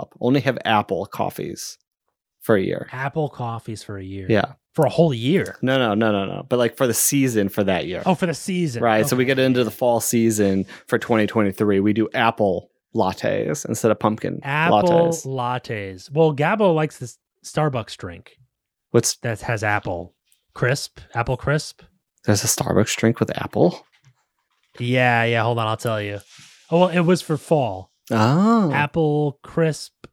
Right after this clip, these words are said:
Speaker 2: oat milk macchiato.
Speaker 1: Oh, that sounds amazing.
Speaker 2: It, uh, I did have it a few times.
Speaker 1: And it was
Speaker 2: Uh,
Speaker 1: phenomenal?
Speaker 2: when she, it was very, very good.
Speaker 1: All right.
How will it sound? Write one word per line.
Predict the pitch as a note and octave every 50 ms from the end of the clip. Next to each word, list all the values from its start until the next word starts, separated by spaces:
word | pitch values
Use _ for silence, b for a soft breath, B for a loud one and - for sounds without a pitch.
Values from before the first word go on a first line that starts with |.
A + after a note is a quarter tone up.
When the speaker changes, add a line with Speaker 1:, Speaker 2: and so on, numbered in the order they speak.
| _ _ _ - _ _ _ _ _ _
Speaker 2:
oat | - D3+ D#3 D3+
milk | D3 D3+ D#3+ D#3+ D3 - -
macchiato. | C#3 C3 B2+ C3 - - B2 A#2 A2 A2+ A#2 A2+
Speaker 1:
Oh, | G2+ A2 B2 C3
that | A2+ A2+ A2+ -
sounds | - - C3 B2+ A#2
amazing. | A#2+ G#2+ A2+ A2+ A2+ A#2+ B2+ B2 A#2+ A#2+ A#2 A#2 G#2+ G#2 G#2 F#2+ F#2 F2 F2 G2+ _ b b b b b b b b b b b b
Speaker 2:
It, | - D3+ D#3 E3+ E3 _ _ _ -
uh, | - C#3+ C3+ C3+
I | B2+ C#3+ D3+
did | C3+ F3 F#3 D#3+
have | B2 C3+ D3 D#3 D#3
it | G3 G#3 - -
a | -
few | - F#3+
times. | F#3+ - F3+ F#3+ G3+ A3 A#3 B3+ B3 - - -
Speaker 1:
And | - A2+ A#2+
it | A#2
was | A2 G#2+ -
Speaker 2:
Uh, | -
Speaker 1:
phenomenal? | - A2+ G#2+ G#2 G2+ G2+ A2+ B2+ D3 E3+
Speaker 2:
when | F3 -
she, | - - C3+ - _ b b b b b b b b b b
it | D3 D#3+
was | D#3+ D#3+ E3 C#3 B2
very, | A#2+ B2 A#2+ B2 A#2 A#2 A#2 A2
very | G#2+ G#2 G2+ F#2+ F#2 F2+
good. | F#2 G#2
Speaker 1:
All | G#2 C3+ F3+
right. | G3+ D3 F#2 E2+ E2+ A2+ D3+ - - - -